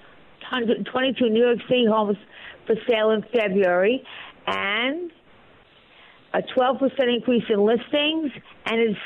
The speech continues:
still a tight market, meaning there's still not a lot of inventory, so you have to be on it. And that's why we always tell you be prepared. Homes spent a, an average time of eighty-eight days on the market. So that's not even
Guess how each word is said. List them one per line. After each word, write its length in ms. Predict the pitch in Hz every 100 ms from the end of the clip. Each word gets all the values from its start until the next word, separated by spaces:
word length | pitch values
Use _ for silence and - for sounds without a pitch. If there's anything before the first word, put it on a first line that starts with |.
| -
still 520 | 240 220 208 220 226 - - - - -
a 100 | 202 -
tight 380 | 196 180 180 -
market, 400 | 180 165 - 190
meaning 240 | 190 185
there's 180 | 175 180 -
still 200 | 214 208
not 220 | 196 185
a 60 | 175
lot 180 | 175
of 100 | 170
inventory, 600 | 151 185 170 165 185 180 175
so 80 | 175
you 100 | 170
have 300 | 165 190 -
to 200 | 196 160 -
be 140 | 190 180 -
on 280 | 185 196
it. 100 | 165 - _ - - - -
And 160 | 165 175
that's 160 | 185 -
why 180 | 190 180
we 180 | 185
always 300 | - 185 190 -
tell 100 | 190
you 80 | 175
be 160 | 160 165
prepared. 720 | 165 139 185 165 127 - - - - - - - - - -
Homes 640 | - 262 277 302 320 277 - - -
spent 340 | 254 247 214
a, 160 | 240 226
an 220 | 226 247 240
average 340 | 254 277 262 - 208 - _ - - - - - -
time 280 | 233 226 208
of 80 | 208
eighty-eight 760 | - 269 285 302 277 262 220
days 300 | 247 233 220 214
on 100 | 208
the 80 |
market. 500 | 202 208 208 208 - - - - - -
So 60 |
that's 280 | 277 320 320
not 180 | 311 294
even 240 | 285 254